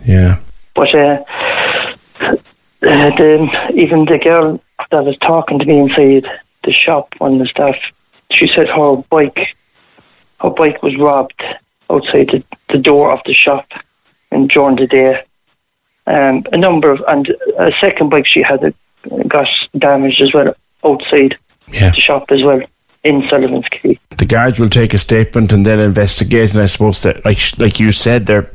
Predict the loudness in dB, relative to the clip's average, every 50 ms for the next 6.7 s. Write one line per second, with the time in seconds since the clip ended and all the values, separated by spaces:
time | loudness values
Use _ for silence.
0 | -2 0 0 2 4 4 2 2 2 0 0 0 2 2 2 2 2 2 2 2
1 | 0 0 0 0 0 0 0 -2 -6 -14 -16 -18 -16 -18 -12 -4 0 2 2 2
2 | 0 -2 -4 0 0 0 0 2 0 0 -2 -2 0 2 2 2 2 2 2 0
3 | 0 0 0 2 2 2 2 2 2 2 2 2 0 0 -4 -8 -14 -6 -2 0
4 | 0 0 2 2 2 2 2 2 2 0 2 2 2 2 2 2 2 2 2 2
5 | 2 2 2 2 2 2 2 2 0 -2 0 -2 -2 0 2 0 0 2 2 0
6 | 0 0 0 0 2 2 0 0 0 0 2 2 2 0